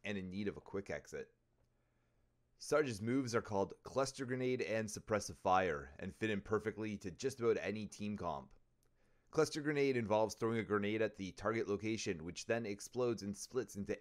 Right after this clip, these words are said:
eight additional grenades, exploding around the original area of effect. The inner explosion currently does a hundred ten damage, and the outer explosion does a hundred fifteen. Suppressive Fire sends Sarge into a whirlwind, firing bullets in all directions.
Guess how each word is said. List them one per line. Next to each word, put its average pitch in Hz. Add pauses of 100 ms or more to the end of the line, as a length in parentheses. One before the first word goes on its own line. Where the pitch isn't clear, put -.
eight 113
additional 104
grenades, 95 (260)
exploding 113
around 101
the 104
original 92
area 95
of 87
effect. -
The 90
inner 143
explosion 92
currently 127
does 107
a 92
hundred 110
ten 110
damage, 101
and 98
the 98
outer 113
explosion 95
does 92
a 90
hundred 95
fifteen. 85 (920)
Suppressive -
Fire 110
sends 120
Sarge 127
into 120
a 113
whirlwind, 98 (160)
firing 101
bullets 101
in 90
all 95
directions. 87